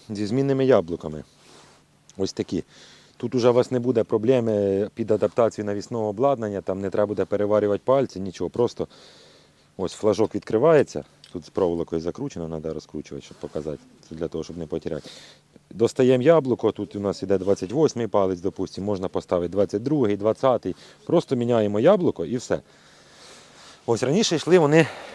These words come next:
отакого плана. Старіші моделі, є вони і такі в нас. Тут, ну, яблуко йде варене,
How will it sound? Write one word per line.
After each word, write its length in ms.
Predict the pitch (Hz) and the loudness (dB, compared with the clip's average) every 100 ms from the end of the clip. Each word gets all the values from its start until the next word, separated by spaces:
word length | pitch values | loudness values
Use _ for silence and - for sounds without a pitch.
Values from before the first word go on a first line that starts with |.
| - | -6
отакого 400 | 143 143 139 139 | 0 0 6 6
плана. 380 | - 117 101 82 - - - - - - - _ _ - - - _ _ _ _ _ _ | 8 8 6 4 -6 -16 -20 -20 -20 -20 -20 _ _ -20 -20 -20 _ _ _ _ _ _
Старіші 400 | _ 123 117 - | _ 0 0 -2
моделі, 340 | 101 127 208 110 | -4 0 0 2
є 140 | 127 | 2
вони 160 | 127 123 | 2 -2
і 40 | |
такі 260 | 113 - 87 | -6 -6 -8
в 40 | |
нас. 200 | 80 - - - - | -10 -16 -20 -20 -18
Тут, 200 | - 156 135 104 - | -8 -8 -8 -12 -12
ну, 100 | 120 | -6
яблуко 560 | 123 110 - 156 123 98 | -4 2 2 2 -2 -2
йде 200 | 95 131 | -2 -2
варене, 520 | 117 110 95 80 76 | 0 2 0 -2 -14